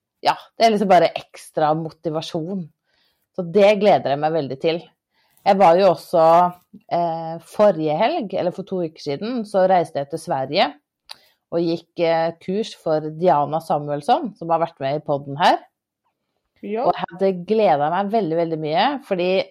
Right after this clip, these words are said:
Speaker 1: alla som skulle vara med på kurset var i klass tre. Eh, och så efter första passet på kurset så uppdagade vi att Siri hade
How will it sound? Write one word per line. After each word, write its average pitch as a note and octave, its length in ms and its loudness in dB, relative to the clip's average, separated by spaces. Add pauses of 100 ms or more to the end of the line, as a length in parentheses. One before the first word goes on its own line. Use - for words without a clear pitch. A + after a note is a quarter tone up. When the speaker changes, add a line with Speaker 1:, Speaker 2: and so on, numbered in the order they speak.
Speaker 1:
alla E3+ 560 2
som F#3 180 -8
skulle F3+ 220 -6
vara F3 220 2
med C#3 180 -6
på E3 80 -10
kurset G#3 600 -2 (540)
var D#3+ 560 2
i D#3 120 -4
klass - 480 -8
tre. C#3+ 280 -4 (1300)
Eh, D#3+ 400 -4
och - 140 -4
så A3 500 2 (120)
efter - 280 -4
första - 580 -6
passet - 680 -4 (240)
på E3+ 220 -2
kurset E3+ 600 -4 (160)
så F#3+ 300 0
uppdagade C#3+ 580 -6
vi G#3 320 -2
att G3 200 -6
Siri D#3 400 -4
hade D#3+ 500 2